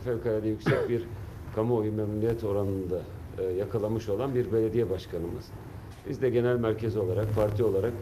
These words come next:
kendisinin bu başarılı çalışmalarını, e, izliyoruz, takip ediyoruz.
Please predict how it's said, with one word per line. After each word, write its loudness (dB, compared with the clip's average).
kendisinin 0
bu 0
başarılı 0
çalışmalarını, 0
e, 0
izliyoruz, 0
takip 0
ediyoruz. -2